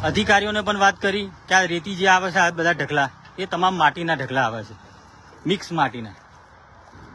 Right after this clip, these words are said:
પણ આ લોકો, હવે આ લોકો જોડે કેવી તાકાત હોય અધિકારીઓ જોડે, કે આટલું ખુલ્લેઆમ ભ્રષ્ટાચાર ચાલે છે, ખુલ્લેઆમ, કે હજુ તો પા-,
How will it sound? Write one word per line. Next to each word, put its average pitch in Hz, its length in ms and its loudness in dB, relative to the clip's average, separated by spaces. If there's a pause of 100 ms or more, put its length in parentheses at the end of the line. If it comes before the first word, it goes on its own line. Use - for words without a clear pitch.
(540)
પણ 202 140 4
આ 202 140 8
લોકો, 202 260 4 (1120)
હવે 185 160 4
આ 208 140 8
લોકો 214 220 -4
જોડે 226 220 0
કેવી 226 280 -4
તાકાત 220 420 4
હોય 143 240 -6 (1300)
અધિકારીઓ 214 540 0
જોડે, 175 260 -4 (2500)
કે 226 160 6 (280)
આટલું 196 300 2
ખુલ્લેઆમ 262 460 4
ભ્રષ્ટાચાર 220 540 2
ચાલે 165 320 0
છે, 117 100 -16 (1040)
ખુલ્લેઆમ, 247 440 0 (240)
કે 240 180 -2
હજુ 220 220 -2
તો 262 120 -6
પા-, 208 240 0